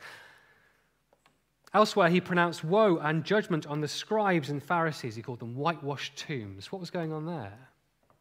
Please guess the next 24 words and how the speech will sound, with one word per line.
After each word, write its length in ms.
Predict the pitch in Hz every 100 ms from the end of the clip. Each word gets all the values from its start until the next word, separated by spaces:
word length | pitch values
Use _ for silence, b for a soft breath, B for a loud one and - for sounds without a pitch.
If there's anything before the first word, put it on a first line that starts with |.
| _ _ _ _ _ _ _
That 120 | 117
was 140 | 135 180
love. 360 | 214 135 _ _ _ _
That 80 | 135
was 140 | 143
love 180 | 170 185
in 80 | 135
action. 380 | 104 - - 135 _ _ _ _ _ _ _ b b
It 60 |
was 160 | 165 143
rightly 380 | 151 208 170 170
ordered 320 | 175 170 151
love 260 | 165 185 -
for 100 | 147
the 80 |
people 380 | 143 - 185 165
who 100 | 156
were 80 | 156
being 240 | 156 156
misled 600 | 165 170 - 170 214 131
by 120 | - 131
the 80 |
Pharisees' 520 | 139 135 127 - 127 -
teaching. 540 | - 208 - 101